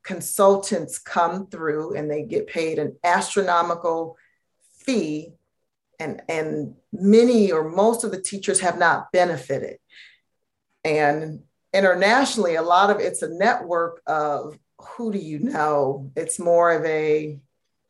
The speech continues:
I scratch your back, you scratch mine, but sometimes the content is not very meaningful. Um, and so, yeah. And so school districts,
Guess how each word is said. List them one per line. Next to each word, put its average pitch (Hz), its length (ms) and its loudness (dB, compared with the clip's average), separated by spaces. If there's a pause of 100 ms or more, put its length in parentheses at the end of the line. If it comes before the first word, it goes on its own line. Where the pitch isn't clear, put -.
(1300)
I 165 100 0
scratch 160 420 -2
your 170 120 -2
back, 147 320 0
you 156 100 -8
scratch 151 460 -2
mine, 165 600 -2
but - 300 0
sometimes 170 800 -4
the 131 340 -12 (200)
content 170 600 0
is 143 160 -4
not 156 340 0
very 160 300 -2
meaningful. 185 920 -4 (1500)
Um, 160 500 0
and 160 240 -8
so, 156 800 2 (1200)
yeah. - 380 -8 (220)
And 185 140 0
so 196 320 2
school 240 380 -4
districts, 220 1040 0